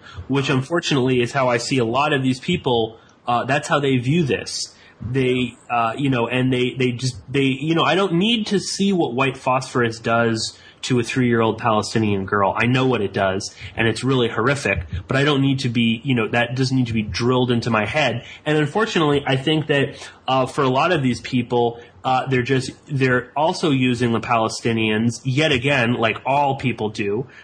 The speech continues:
uh, use, use the Palestinians because they just don't, they really, truly just don't like Jews,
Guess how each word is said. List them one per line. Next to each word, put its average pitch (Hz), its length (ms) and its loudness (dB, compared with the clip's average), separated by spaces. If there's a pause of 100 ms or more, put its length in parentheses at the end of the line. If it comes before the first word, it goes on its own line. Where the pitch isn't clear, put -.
(160)
uh, 113 100 2
use, 127 480 0
use 143 260 0
the 131 80 0
Palestinians 120 840 0
because 170 300 0
they 190 100 0
just 190 260 -2
don't, 190 240 0
they 170 120 2
really, 165 400 0
truly 208 360 0
just 139 200 0
don't 147 180 2
like 151 180 2
Jews, 180 540 -2